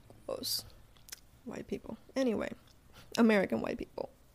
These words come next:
All white people, but in this moment, Americans, Jesus. Anyway. <laughs> Um, then, like,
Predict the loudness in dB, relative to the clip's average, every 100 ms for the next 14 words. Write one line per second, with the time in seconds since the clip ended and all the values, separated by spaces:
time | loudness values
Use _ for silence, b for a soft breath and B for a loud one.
0 | 2 6 8 6 2 -2 0 2 0 -4
1 | -14 -20 B B B B 2 4 4 4
2 | 4 4 0 -2 -4 -4 -6 -10 -10 -4
3 | -4 -2 -6 0 4 4 6 4 4 2
4 | 0 -20 B B B B B B 6 10
5 | 10 10 8 8 8 8 8 8 8 4
6 | -10